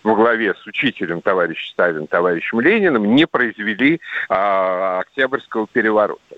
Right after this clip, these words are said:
Во время Второй мировой войны Франция сложилась как карточный м-, домик за месяц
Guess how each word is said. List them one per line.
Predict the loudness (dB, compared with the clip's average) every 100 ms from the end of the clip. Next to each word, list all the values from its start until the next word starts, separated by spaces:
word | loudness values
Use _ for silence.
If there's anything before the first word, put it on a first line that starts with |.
| -2
Во | 0
время | 0 -2 -2 -4 -8 _
Второй | -10 -2 -2 -2 -12
мировой | -8 -8 -6 -8
войны | -2 0 2 2 0 -4 -8 -8 -10 -6
Франция | -6 -2 -2 -2 -6 -14 -14
сложилась | -4 -4 -4 -8 -8 -8
как | -10 _
карточный | -2 -2 -4 -16 -16 -14
м-, | -12 -12 0
домик | 2 2 0
за | 0 0
месяц | 0 -4 -8